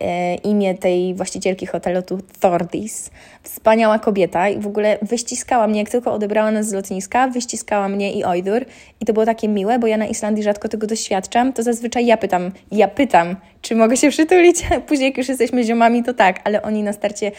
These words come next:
znaczy po prostu to jest inna kultura, oni się tak od razu nie tulą z ob-, z obcymi ludźmi, e, więc byłam bardzo zaskoczona, ale kiedyś inna moja koleżanka, Austros, powiedziała mi, że w innych miejscach niż Reykjavik ludzie są jakby bardziej tacy serdeczni i otwarci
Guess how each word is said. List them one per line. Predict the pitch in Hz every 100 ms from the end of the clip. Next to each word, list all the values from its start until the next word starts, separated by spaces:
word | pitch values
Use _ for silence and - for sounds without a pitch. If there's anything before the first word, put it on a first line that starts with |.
| -
znaczy | 208 -
po | 214
prostu | 233 - 214 214
to | 196
jest | 226
inna | 208 226
kultura, | 285 196 185
oni | 185 190
się | -
tak | 196
od | 196
razu | 190 196 196
nie | 202
tulą | 214 190 180
z | -
ob-, | 196 - _ -
z | -
obcymi | - - - 202
ludźmi, | 196 180 175 175 208 - - - - - -
e, | 185 190 185
więc | 208 196
byłam | 202 196 196
bardzo | 196 196 196 196 190
zaskoczona, | 202 - 208 180 180 202
ale | 220
kiedyś | 214 220 -
inna | 285 254
moja | 202 190
koleżanka, | 196 196 185 190
Austros, | - 196 - 196
powiedziała | - 185 185 190 202
mi, | 202 196
że | 185 185 214 - _ _ _ _ -
w | 214
innych | 220 233 240
miejscach | 226 214 214
niż | 214 208
Reykjavik | 190 190 190 202
ludzie | 208 196 185
są | - 165 170 175 190 - _
jakby | 180 180
bardziej | 175 185 190 165
tacy | 160 - -
serdeczni | - 160 160 - 160
i | 160
otwarci | - - 160 - 226